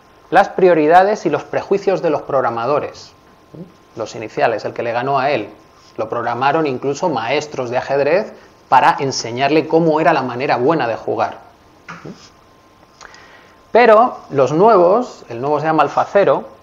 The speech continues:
se programa a sí mismo. Y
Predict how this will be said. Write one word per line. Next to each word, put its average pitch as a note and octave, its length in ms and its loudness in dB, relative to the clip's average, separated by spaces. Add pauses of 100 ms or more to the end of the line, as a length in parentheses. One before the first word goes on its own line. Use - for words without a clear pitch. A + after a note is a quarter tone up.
(340)
se - 220 0
programa G#3 420 6
a G3+ 60 0
sí - 160 0
mismo. C#3 420 -2 (2250)
Y A3+ 380 2